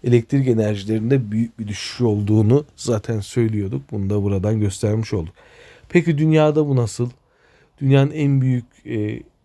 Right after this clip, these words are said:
güneş enerjisi şirketlerinden olan Solar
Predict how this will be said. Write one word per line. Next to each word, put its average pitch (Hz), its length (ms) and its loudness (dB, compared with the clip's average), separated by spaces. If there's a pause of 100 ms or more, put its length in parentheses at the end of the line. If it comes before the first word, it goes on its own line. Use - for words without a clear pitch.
(280)
güneş 131 300 2
enerjisi 104 680 -2
şirketlerinden 104 760 -2
olan 95 260 0
Solar 127 440 2